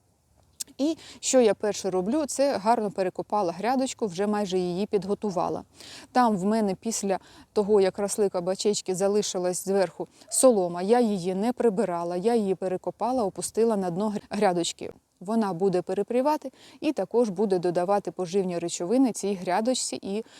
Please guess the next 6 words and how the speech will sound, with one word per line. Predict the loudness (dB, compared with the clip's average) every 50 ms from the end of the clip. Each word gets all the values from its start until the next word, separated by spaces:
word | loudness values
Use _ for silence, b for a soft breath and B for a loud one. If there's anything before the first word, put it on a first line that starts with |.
| B B -10 B
е, | -6 -6
також | -4 -6 -2 2 2 2 2 2
буде, | -2 -4 -2 0 2 2 0 -2 -4 B B B B B B B B
е, | -10 -8 -8 -6 -6 -6 -6 -6 -8 -8 -4 -4
підкормлювати, | -4 -4 0 2 2 4 4 4 4 2 0 -2 -4 -6
підживлювати | -8 -8 -8 -6 -4 -2 0 0 2 2 2 0 -2 -2 -6